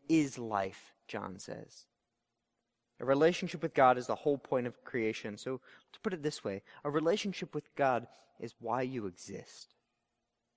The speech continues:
It's what you're made to do. It's why you long for beauty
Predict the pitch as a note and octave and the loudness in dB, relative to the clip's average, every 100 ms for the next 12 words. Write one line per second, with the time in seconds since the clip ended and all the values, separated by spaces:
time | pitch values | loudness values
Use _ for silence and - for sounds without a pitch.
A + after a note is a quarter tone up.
0 | _ _ _ _ _ _ _ _ _ _ | _ _ _ _ _ _ _ _ _ _
1 | _ _ _ _ - B2 F#2+ G2+ G#2 G2+ | _ _ _ _ -6 -4 -2 -2 -2 -2
2 | F#2 - F2+ F2 _ _ _ _ _ _ | -6 -14 -14 -16 _ _ _ _ _ _
3 | _ _ _ _ _ _ _ _ A2 - | _ _ _ _ _ _ _ _ -16 -4
4 | A2+ A#2 G#2+ G#2+ A#2 A2+ G#2+ F#2+ G2+ A2+ | -2 -2 -2 0 -2 -4 -8 -6 -4 -2
5 | B2+ B2+ | -2 -6